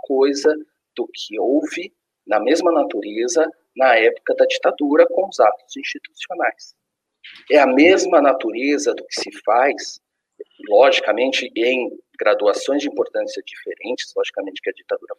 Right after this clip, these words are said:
foi a supressão direta de direitos políticos individuais, assim como, pra se sustentar Hitler no poder, se suspendeu a aplicação da Constituição de Weimar. Então, é,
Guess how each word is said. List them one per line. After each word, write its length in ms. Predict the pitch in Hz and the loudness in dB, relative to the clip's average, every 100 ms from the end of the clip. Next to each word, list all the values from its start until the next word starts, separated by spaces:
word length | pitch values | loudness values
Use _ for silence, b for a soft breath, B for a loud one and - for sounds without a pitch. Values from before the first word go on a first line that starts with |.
| - | -4
foi 260 | 120 127 | 2 2
a 40 | - | 2
supressão 460 | - - 104 113 104 - | -4 -12 -8 -8 -8 -12
direta 520 | - 110 113 120 - | -12 -2 0 0 -2
de 160 | 101 - | -8 -14
direitos 360 | 98 98 101 _ | -14 -12 -14 _
políticos 800 | _ - 113 151 302 - - - _ _ _ | _ -20 -12 -10 -10 -14 -20 -20 _ _ _
individuais, 920 | 104 101 - _ - 104 147 147 - _ _ _ | -16 -16 -18 _ -10 0 0 0 -6 _ _ _
assim 400 | - - 156 170 | -6 -6 -2 -2
como, 480 | 165 135 123 104 98 - _ _ _ | 0 2 2 2 -8 -12 _ _ _
pra 240 | - 120 107 | 0 2 2
se 160 | - | -2
sustentar 640 | 120 - - 113 - 123 123 | -12 -14 -6 -6 0 0 0
Hitler 300 | 120 113 110 | -4 -6 -6
no 80 | 110 | -8
poder, 420 | 110 - 117 92 _ _ | -10 -4 -4 -4 _ _
se 140 | - | -14
suspendeu 720 | 123 127 - 123 113 101 147 175 | -12 -12 -4 -2 -2 2 6 6
a 40 | |
aplicação 600 | - 131 - 113 - 113 107 | 4 -2 -6 -8 -4 -4 -4
da 120 | 107 | -10
Constituição 680 | - 110 - 107 101 104 | -12 -14 -16 -16 -12 -10
de 100 | 98 _ | -12 _
Weimar. 480 | 92 _ 113 143 131 _ _ _ _ _ _ | -20 _ -4 -2 -2 _ _ _ _ _ _
Então, 420 | - - 98 113 - _ _ - | -20 -6 -4 -4 -8 _ _ 2
é, 420 | 104 101 98 - | 4 6 4 2